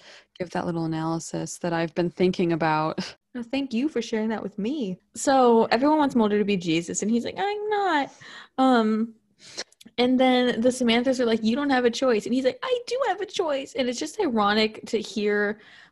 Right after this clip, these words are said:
Speaker 2: like, him arguing his right to choice and that being threatened in a women's clinic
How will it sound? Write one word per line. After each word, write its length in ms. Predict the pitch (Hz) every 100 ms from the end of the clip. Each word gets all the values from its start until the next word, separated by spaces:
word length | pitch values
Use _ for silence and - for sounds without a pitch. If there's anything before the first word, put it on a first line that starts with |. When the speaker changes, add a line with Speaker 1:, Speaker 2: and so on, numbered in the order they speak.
| -
Speaker 2:
like, 120 | 208
him 220 | 220 208 -
arguing 440 | 190 190 202 196
his 200 | 208 190
right 200 | 185 180
to 100 | 196
choice 640 | 190 - 185 185 190 190
and 120 | 190 185
that 180 | 180
being 200 | - 185 185
threatened 360 | 190 180 190
in 200 | - 190
a 80 | 185
women's 500 | 175 180 180 196 190
clinic 680 | - 233 220 226 - -